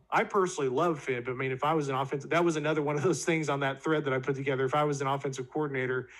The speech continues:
I would, I would screw around with that constantly because it just, it, it, yeah, I think it forces defenses to make some decisions that they're not so comfortable with.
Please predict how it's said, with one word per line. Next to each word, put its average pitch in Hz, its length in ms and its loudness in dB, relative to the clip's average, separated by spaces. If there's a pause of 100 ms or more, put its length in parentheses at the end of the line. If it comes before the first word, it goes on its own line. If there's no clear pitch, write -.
(280)
I 143 120 2
would, 139 200 -2 (140)
I 160 100 2
would 143 240 -4
screw - 500 -2
around 143 220 2
with 135 120 -2
that 123 200 -4
constantly 120 600 -4 (160)
because 131 320 -4
it 131 60 -2
just, 127 300 -8
it, 135 300 0
it, 135 240 -4 (440)
yeah, 135 160 -4
I - 60 -6
think 156 240 -6
it 135 200 -4 (400)
forces 151 340 -4
defenses 135 560 -6
to 131 100 -12
make 131 160 -4
some 131 160 -8
decisions 135 440 -4
that 117 100 -12
they're 135 100 -4
not 131 200 -6
so 131 140 -6
comfortable 131 520 -8
with. 110 320 -8